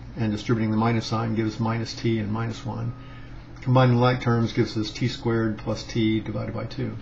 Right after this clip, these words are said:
For our last machine example, consider a calculator, an actual machine. It has many built-in functions.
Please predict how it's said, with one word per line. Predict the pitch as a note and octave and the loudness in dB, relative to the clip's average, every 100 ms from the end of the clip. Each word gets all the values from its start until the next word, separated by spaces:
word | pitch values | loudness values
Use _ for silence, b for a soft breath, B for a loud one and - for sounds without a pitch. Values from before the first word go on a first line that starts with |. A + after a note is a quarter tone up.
| - - - - - - - - - - B B B B B - | -12 -14 -16 -16 -16 -14 -16 -16 -16 -14 B B B B B -4
For | C#3 | 2
our | C#3+ | 4
last | F3+ F3 | 6 4
machine | C3 A#2 D3+ D3+ | 2 2 6 6
example, | A#2+ A#2+ A#2 A#2+ | 4 2 0 -2
consider | A2+ A#2 D#3+ D3 | 0 2 4 4
a | A2+ | 2
calculator, | A#2 A#2 - A2 A#2 G2+ - | 4 2 2 -4 -4 -8 -8
an | C#3 C3 | -2 0
actual | B2 - | 0 -2
machine. | A2 A2+ C3+ A2+ A#2+ - - B B B - | -4 -2 -2 -2 -2 -6 -12 B B B 0
It | |
has | C#3 B2+ | 2 4
many | D3 B2 | 6 6
built-in | C3+ B2+ C3 B2 | 6 4 4 2
functions. | A2+ A2+ - B2 - | 0 -4 -4 -6 -6